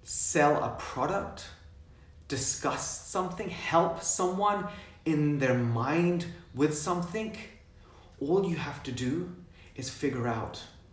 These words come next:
what the actual practical part is and then create a story, an illusion to help. But the outcome must be to help. Now,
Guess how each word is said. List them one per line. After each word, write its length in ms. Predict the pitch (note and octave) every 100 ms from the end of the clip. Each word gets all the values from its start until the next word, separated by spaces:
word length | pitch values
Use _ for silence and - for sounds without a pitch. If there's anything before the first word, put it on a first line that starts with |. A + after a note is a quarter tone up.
| - - - - - F#2
what 500 | C#3 - - - -
the 180 | - -
actual 320 | B2 - B2+
practical 520 | A2+ D3+ D3 - C3
part 440 | - - D3+ - F#3+
is 320 | G#3 - - - - - -
and 100 | B2
then 80 | A#2+
create 420 | - - D#3 -
a 80 | A#2+
story, 1120 | - - - - - A3 F#3+ E3+ C3+ A2+ - - - - - - -
an 100 | B2
illusion 840 | B2 C3 D3 G3 G3+ D3 A2+ G2 F#2+ - - - - -
to 400 | - E3+ D3+ A#2 - -
help. 560 | - - D#3+ - -
But 100 | -
the 160 | - -
outcome 420 | F#3 F3+ - D3+
must 220 | D3 -
be 80 | C3+
to 160 | B2 A#2+
help. 480 | - - C3 - - - -
Now, 160 | D3